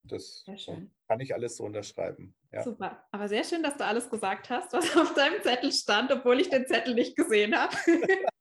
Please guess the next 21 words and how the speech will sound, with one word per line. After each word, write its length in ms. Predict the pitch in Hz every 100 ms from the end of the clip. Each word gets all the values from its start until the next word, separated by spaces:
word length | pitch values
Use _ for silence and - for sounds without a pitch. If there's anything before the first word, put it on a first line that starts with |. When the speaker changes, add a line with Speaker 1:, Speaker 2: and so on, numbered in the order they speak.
| - - _ - _ _ _ _ _ - - - - -
Speaker 1:
Ja, 80 | 143
du 100 | 143
weißt 280 | 135 147 -
ja, 100 | 135
ich, 200 | 135 -
ich 140 | 147
kann 180 | - 160
da 120 | 170
aus 160 | 160 160
meiner 260 | 160 156 143
Haut 180 | 165
trotzdem 320 | 165 165 - 147
nicht 140 | 135
ganz 280 | 120 120 -
raus, 320 | 98 98 -
ne? 280 | 131 170 -
Ähm, 200 | 117 120
Speaker 2:
Ja. 460 | 277 247 247 113 113
Speaker 1:
äh, 40 | - _ _ _ _
ja. 240 | - 107 95 -
<laughs> 260 | - -